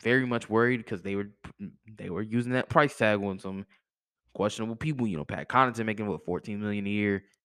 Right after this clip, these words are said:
Bobby Portis making about twelve million. I thought this team was gonna be, uh, they, they were gonna use that price tag a l-, a little too loosely. Well, I, obviously, you know, remains to be seen with Pat Connaughton, but Bobby Portis ear-, earning his money already.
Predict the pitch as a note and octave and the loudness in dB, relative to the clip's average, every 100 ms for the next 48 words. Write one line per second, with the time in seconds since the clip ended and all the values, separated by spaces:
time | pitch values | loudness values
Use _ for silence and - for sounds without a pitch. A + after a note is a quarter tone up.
0 | _ - - F2+ - B2+ A#2+ A2 G#2+ G2 | _ -16 -12 -10 0 4 4 4 -4 -2
1 | F#2 F#2+ - G2 F#2 F#2+ G2 F#2+ F#2+ _ | -2 -2 0 0 0 -2 -2 -4 -6 _
2 | _ _ _ _ _ _ _ - G#2 G#2+ | _ _ _ _ _ _ _ -2 4 4
3 | A2+ G#2+ A#2+ A2 G2 G#2 G2+ G#2 G2 F#2+ | 4 -2 -4 -4 -4 -6 -2 0 0 2
4 | G2+ G2 F#2 G2 _ F2+ F#2+ G2+ G2+ G#2+ | 2 2 0 -4 _ -6 -4 -2 -2 0
5 | G#2+ G2+ D2+ G2 G#2 G#2 - A2 - G#2 | -2 -4 -6 -6 -4 -2 0 0 0 -4
6 | G2 F#2+ F#2+ A2+ B2+ E3 E3 D#3 - C3+ | -4 -8 -10 -10 -6 2 6 6 4 2
7 | C3+ C3 A#2+ F#2+ C2 _ _ _ _ _ | 4 2 0 -6 -8 _ _ _ _ _
8 | _ - F#2+ G2+ G#2 A2+ _ _ _ _ | _ -8 -4 -4 -6 -16 _ _ _ _
9 | _ _ _ _ _ _ _ _ _ _ | _ _ _ _ _ _ _ _ _ _
10 | _ _ - F#2+ - - A2 G#2+ A2+ A2+ | _ _ -4 0 0 2 4 4 4 2
11 | A2 G2+ - A2 G#2 G2+ G2 G#2 G2 - | 2 0 -2 2 2 2 0 -2 -6 -2
12 | F#2 E2+ F#2 A2 A2+ G#2 F#2 G2 F2+ A2 | -2 0 0 4 4 4 -4 -4 2 2
13 | G#2+ - A#2 G#2+ F#2 D#2 - _ G#2 G2 | 2 2 4 4 -2 -8 -8 _ -8 -6
14 | G#2 A2 G2 F#2+ F2 F2 D#2+ - | -6 -6 -2 -2 0 -4 -6 -10